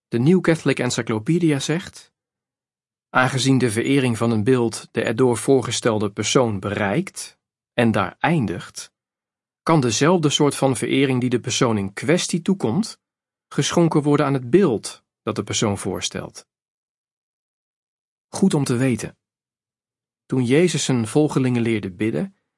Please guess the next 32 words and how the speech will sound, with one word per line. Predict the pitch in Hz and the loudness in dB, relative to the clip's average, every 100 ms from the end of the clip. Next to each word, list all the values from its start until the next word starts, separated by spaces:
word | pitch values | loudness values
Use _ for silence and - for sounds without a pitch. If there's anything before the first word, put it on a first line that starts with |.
| _ _ | _ _
zei | - - 135 | -10 0 0
hij | 120 110 | 2 0
niet | 110 165 127 - - | 2 2 2 -4 -6
dat | 120 | -4
ze | - 113 | -4 -6
beelden | 101 170 196 165 | 0 2 2 0
moesten | 147 - 131 | -2 -2 -4
gebruiken. | - 107 101 87 - - _ _ _ _ _ _ _ _ _ _ _ _ | -4 -4 -4 -6 -14 -18 _ _ _ _ _ _ _ _ _ _ _ _
Het | 139 139 | -4 -2
idee | 113 120 139 | -2 2 2
om | 147 120 | 2 0
bij | 127 123 | 2 2
de | 113 | 2
aanbidding | 110 110 139 131 110 | 2 2 2 0 -2
van | 117 | -2
de | 101 104 | -2 -4
ware | 101 123 143 113 | -2 -2 -2 -4
God | - 156 110 - - | -4 -4 -4 -8 -12
een | - 98 90 | -8 -8 0
beeld | 120 170 | 2 4
te | 170 | 0
gebruiken | - 120 113 117 123 120 | -4 -4 -2 -2 -2 -4
is | 113 107 - | -4 -6 -8
nergens | 107 113 143 185 165 143 | -4 2 2 2 0 0
in | 139 117 | -2 -4
de | 113 | -2
christelijke | 139 131 127 117 | -2 -2 -2 -2
Griekse | 113 120 - 117 | -2 -4 -4 -6
geschriften | 107 - 107 - 101 | -6 -6 -6 -6 -6
terug | 113 98 | -6 -8
te | 92 | -12
vinden. | 85 85 90 | -12 -14 -16